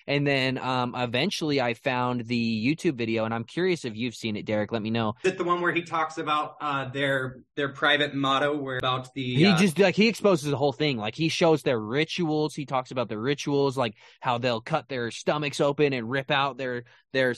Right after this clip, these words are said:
Speaker 1: intestines and throw 'em over their shoulders if they tell what they're learning and
Speaker 2: Okay,
Speaker 1: stuff.
Speaker 2: yeah.
Speaker 1: Like
Speaker 2: And yes. So um, what I remember from that was their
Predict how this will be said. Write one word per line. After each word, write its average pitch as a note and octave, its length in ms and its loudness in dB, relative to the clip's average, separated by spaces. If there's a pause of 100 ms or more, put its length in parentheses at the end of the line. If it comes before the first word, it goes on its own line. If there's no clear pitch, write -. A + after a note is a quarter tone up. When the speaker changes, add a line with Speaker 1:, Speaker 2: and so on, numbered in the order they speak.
Speaker 1:
intestines D3+ 640 -2
and C3+ 120 -2
throw C#3+ 200 2
'em C#3 100 0
over C#3 200 2
their A2+ 160 -4
shoulders E3 640 4
if D#3 120 2
they D3 160 0
tell D3+ 440 4
what D3 200 0
they're C#3 300 -2
learning D3 460 -2
and D3 120 -6
Speaker 2:
Okay, D#3 100 2
Speaker 1:
stuff. D3 140 6
Speaker 2:
yeah. C#3 160 6
Speaker 1:
Like B2+ 300 -2
Speaker 2:
And C#3+ 280 -8
yes. - 420 -6
So D3 320 -4 (320)
um, C3+ 480 2
what E3 160 2
I E3+ 80 6
remember E3+ 400 2
from F3 320 0
that C#3+ 220 0
was C3+ 260 -2
their C3+ 420 -2